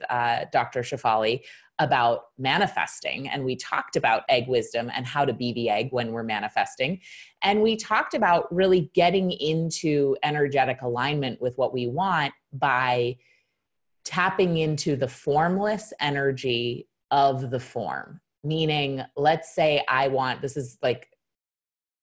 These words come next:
not a great example 'cause I don't actually want this, but let's say I'm, like, interested in some sort of luxury sports car, which I <laughs> wouldn't even know what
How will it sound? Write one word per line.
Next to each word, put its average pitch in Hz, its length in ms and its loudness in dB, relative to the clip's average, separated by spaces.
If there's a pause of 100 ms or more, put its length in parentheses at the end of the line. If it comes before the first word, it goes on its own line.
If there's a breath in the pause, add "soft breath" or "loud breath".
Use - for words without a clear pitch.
(120)
not 135 240 2
a 120 40 0
great 120 200 2
example 117 340 -4
'cause 113 180 -6
I 117 100 2
don't 117 200 0
actually 110 280 -2
want 98 200 -2
this, - 140 -4
but - 180 -2
let's 196 180 4
say 214 200 2
I'm, 139 260 2
like, 127 240 -2
interested 123 480 -4
in 117 140 -2
some 117 180 -2
sort 117 180 -4
of 113 120 -4
luxury 113 460 0
sports - 380 -4
car, - 320 -4
which - 160 -2
I 147 120 0
<laughs> - 20 0
wouldn't 147 280 4
even 110 260 -2
know 107 340 2
what - 220 2